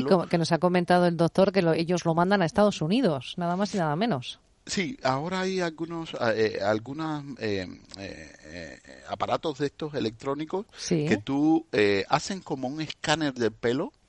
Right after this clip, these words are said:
Speaker 2: Ujú.
Speaker 1: Es un esca-, un escáner local.
Speaker 2: Y te hacen
Speaker 1: Eh,
Speaker 2: una radiografía, ¿no? De cómo se encuentra, ¿o
Speaker 1: nosotros,
Speaker 2: qué?
Speaker 1: sí,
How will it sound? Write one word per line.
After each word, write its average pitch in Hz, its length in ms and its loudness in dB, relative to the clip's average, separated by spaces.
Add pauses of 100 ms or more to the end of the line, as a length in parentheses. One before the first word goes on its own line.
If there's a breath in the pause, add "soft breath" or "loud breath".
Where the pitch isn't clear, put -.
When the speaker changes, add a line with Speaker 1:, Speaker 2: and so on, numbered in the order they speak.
Speaker 2:
Ujú. 202 140 2 (120)
Speaker 1:
Es 170 100 0
un 190 220 0 (100)
esca-, 123 320 0
un 120 140 -2
escáner 120 420 -2
local. 127 480 4 (140)
Speaker 2:
Y 190 80 -2
te 196 100 4
hacen 208 200 4
Speaker 1:
Eh, 202 40 6
Speaker 2:
una 196 280 8
radiografía, 175 840 4
¿no? 185 200 2
De 220 120 2
cómo 175 220 2
se 202 100 2
encuentra, 277 360 4
¿o - 20 4
Speaker 1:
nosotros, 147 60 0 (160)
Speaker 2:
qué? - 0 -
Speaker 1:
sí, 143 200 0